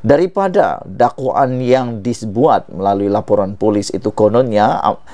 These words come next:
ahli parlimen tersebut, empat ahli parlimen itu ada yang diugut dan ada yang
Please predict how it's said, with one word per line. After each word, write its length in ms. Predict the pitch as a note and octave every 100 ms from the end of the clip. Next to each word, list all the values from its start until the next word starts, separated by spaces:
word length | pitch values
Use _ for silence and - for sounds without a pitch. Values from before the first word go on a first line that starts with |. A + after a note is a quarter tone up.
| - - - -
ahli 240 | B2+ A#2+
parlimen 480 | - A2+ A#2 A2 G#2+
tersebut, 640 | - A2+ A2 A2 C#3+ -
empat 320 | A2+ A2 -
ahli 160 | A2+ A2
parlimen 480 | G#2+ A2 A2 G#2+ -
itu 400 | A2 - B2 -
ada 240 | G#2+ G2
yang 320 | G#2+ G#2 G#2
diugut 480 | G2+ G#2+ A2+ G2 A#2
dan 240 | - G2+ -
ada 160 | A2 G#2+
yang 240 | G#2 G2+